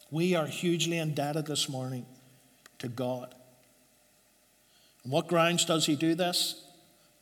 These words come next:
On the grounds of Calvary, where Jesus died for you and me.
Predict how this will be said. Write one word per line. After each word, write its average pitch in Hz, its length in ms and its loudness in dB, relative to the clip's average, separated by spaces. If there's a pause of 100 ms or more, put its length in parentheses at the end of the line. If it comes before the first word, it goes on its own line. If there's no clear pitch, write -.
(120)
On 123 140 -8
the 127 80 -6
grounds 147 400 -2
of 139 140 -10
Calvary, 131 600 -8 (960)
where 113 100 -10
Jesus 135 360 -2
died 131 280 -4
for 135 120 -2
you 127 200 -4
and 139 140 -6
me. 120 340 -10